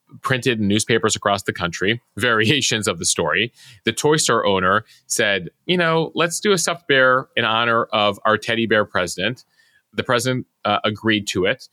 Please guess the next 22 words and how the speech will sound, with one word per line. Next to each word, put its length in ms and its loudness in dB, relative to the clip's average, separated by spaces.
And, 500 -2
uh, 40 -2
soon 280 0
enough, 400 0
he 180 -2
wasn't 280 2
the 80 2
only 200 2
one 140 0
selling 240 -2
teddy 220 0
bears. 320 2
Toy 260 2
stores 300 2
across 240 -4
the 80 -10
country 320 -2
were 120 -2
selling 440 -2
various 420 0
teddy 220 -2
bears, 400 2